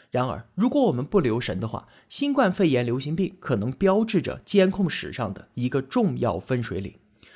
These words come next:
这不仅仅是因为它可能使得在迄今为止仍然拒绝使用大规模监控技术的国家开始使用这项技术，更重要的是，因为它标志着从皮上监控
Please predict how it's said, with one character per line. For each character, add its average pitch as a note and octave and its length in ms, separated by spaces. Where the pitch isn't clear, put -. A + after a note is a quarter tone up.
这 E4+ 140
不 D#4 100
仅 F3+ 160
仅 G3+ 140
是 B2+ 160
因 B2+ 100
为 B2+ 240
它 - 140
可 E4 120
能 F3 140
使 C3+ 180
得 - 220
在 D4 160
迄 - 280
今 A3+ 180
为 C#3 160
止 - 280
仍 D4+ 260
然 D3+ 200
拒 B3 220
绝 C3 180
使 - 200
用 A2 160
大 G#3+ 240
规 F3 180
模 A#2 180
监 F3 240
控 F#3 160
技 C3+ 200
术 A#2 120
的 G2+ 80
国 G2+ 160
家 A#2+ 360
开 F3+ 120
始 F3 160
使 - 260
用 C#3 220
这 C3 120
项 A2+ 180
技 A#2 160
术， - 220
更 E4+ 180
重 G3+ 140
要 C#3+ 100
的 A2 80
是， - 300
因 G3 160
为 F#3+ 80
它 D3+ 160
标 E3+ 220
志 F3 120
着 - 220
从 G#3+ 240
皮 C3+ 340
上 G#3 220
监 C#3+ 180
控 D#3 280